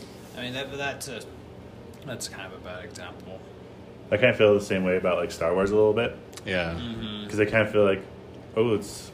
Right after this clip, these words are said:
Speaker 2: make it more dramatic if somebody gets killed, you know? Like, they kill off some major characters and whatnot.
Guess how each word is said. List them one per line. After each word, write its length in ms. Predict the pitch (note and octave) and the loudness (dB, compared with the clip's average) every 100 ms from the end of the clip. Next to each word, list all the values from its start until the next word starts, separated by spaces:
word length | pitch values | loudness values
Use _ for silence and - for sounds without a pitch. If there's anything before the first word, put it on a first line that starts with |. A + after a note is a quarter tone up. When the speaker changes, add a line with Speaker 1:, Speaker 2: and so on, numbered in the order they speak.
| - | -6
Speaker 2:
make 120 | G2+ | -4
it 60 | |
more 100 | G2 | -2
dramatic 400 | F#2+ F2+ F#2 F#2 F2+ | -2 0 2 2 0
if 60 | |
somebody 240 | - F2 F2+ | -6 -4 -2
gets 180 | F2+ - | -2 -6
killed, 360 | - F#2 F2 | -4 -4 -4
you 80 | F2 | -4
know? 220 | F2 F2+ F2+ | -4 -4 -6
Like, 120 | F2+ E2+ | -8 -8
they 40 | |
kill 200 | D#2+ E2+ | -6 0
off 160 | E2+ E2+ | 0 0
some 180 | - E2 | -6 -6
major 220 | E2 E2+ | -4 -4
characters 420 | D#2+ E2+ - F2 | -4 -4 -4 -4
and 80 | E2+ | -4
whatnot. 280 | E2 E2+ E2 | -6 -6 -6